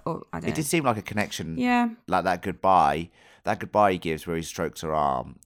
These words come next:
Speaker 2: And I know it's, he can't do anything overt, obviously, but she looks at him and she looks a bit sad. You know, she looks very sad.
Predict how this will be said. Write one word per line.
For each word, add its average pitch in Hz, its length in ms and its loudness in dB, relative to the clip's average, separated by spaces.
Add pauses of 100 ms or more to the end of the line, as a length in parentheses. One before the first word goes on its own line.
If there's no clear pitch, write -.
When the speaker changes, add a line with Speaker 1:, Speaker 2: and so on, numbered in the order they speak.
Speaker 2:
And 80 100 -2
I 85 60 -2
know 87 140 0
it's, 73 120 -8
he 80 220 -12
can't 82 260 -4
do 82 100 -6
anything 78 300 -8
overt, 71 340 -4
obviously, 65 460 -10
but 58 300 -8
she 90 140 -8
looks 85 260 -6
at 69 80 -10
him 67 180 -8
and 69 80 -12
she - 140 -12
looks 71 180 -10
a 73 40 -12
bit - 120 -12
sad. 67 300 -8
You 67 80 -10
know, 64 80 -10
she - 100 -12
looks - 140 -16
very 65 140 -10
sad. 60 340 -6